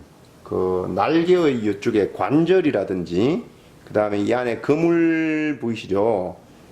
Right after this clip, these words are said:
요 시맥이라 그러는데 이거에 대한 명칭들을, 명칭들을, 어, 알아보도록 하겠습니다. 자, 어떻게 기대가 되시나요?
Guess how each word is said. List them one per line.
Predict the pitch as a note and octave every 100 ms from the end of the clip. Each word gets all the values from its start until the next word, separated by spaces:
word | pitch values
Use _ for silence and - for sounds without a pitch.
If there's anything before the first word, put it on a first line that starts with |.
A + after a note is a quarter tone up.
| -
요 | G2+ G#2
시맥이라 | F#2+ - F#3 F3+ C#3 D#3 E3+
그러는데 | C3+ G#2+ G2+ F#2+ F2 F#2 F2+ -
이거에 | D3 D3 E3 D#3+ D3+
대한 | B2+ A2 G#2
명칭들을, | F#2+ G2+ - F#3 E3+ C3 G#2+ -
명칭들을, | A#2 D#3+ F3 - - C4 B3+ A#3+ D3 G2+ G#2+ A#2 F2 F2 - - - - -
어, | - G2 G2+
알아보도록 | A#2 C3 G#2+ A2 - G2 -
하겠습니다. | C3+ C3+ A2 G2 F2 D#2+ E2 - - - - - - - - - - - -
자, | - G#1 G1+ G1+ -
어떻게 | - - G2+ F#2+ -
기대가 | - D3 D3 B2
되시나요? | A2 G2 B2+ G#2 A#2+